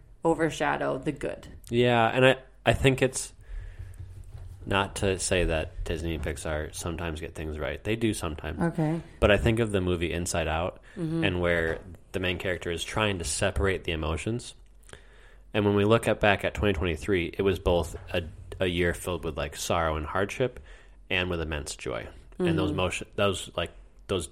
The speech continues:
Speaker 2: deep emotions were paired together. Um, and that's important, right? Like, you need those emotions to mix because they go hand in hand
Speaker 1: Mm-hmm.
Speaker 2: often.
Speaker 1: Yeah.
Speaker 2: Um,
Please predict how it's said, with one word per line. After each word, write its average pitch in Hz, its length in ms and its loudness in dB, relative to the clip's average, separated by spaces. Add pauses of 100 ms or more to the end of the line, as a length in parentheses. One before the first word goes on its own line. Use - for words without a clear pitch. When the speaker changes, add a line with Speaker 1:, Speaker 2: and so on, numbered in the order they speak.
(120)
Speaker 2:
deep 120 260 4
emotions 90 480 0
were 71 100 -8
paired 82 360 -2
together. 82 480 -2 (840)
Um, 78 280 -4 (100)
and 98 100 -2
that's 90 160 -4
important, 80 540 2
right? 87 160 -4
Like, - 160 -8
you 92 80 -4
need 87 240 -2
those 87 160 -2
emotions 82 400 -4
to - 120 -10
mix 82 220 -4
because 87 320 -6
they 82 120 -4
go 87 320 -2
hand 76 380 -6
in - 120 -8
hand 71 320 -8
Speaker 1:
Mm-hmm. 147 160 -6
Speaker 2:
often. 147 360 -6 (240)
Speaker 1:
Yeah. 156 240 -4 (520)
Speaker 2:
Um, 71 240 -2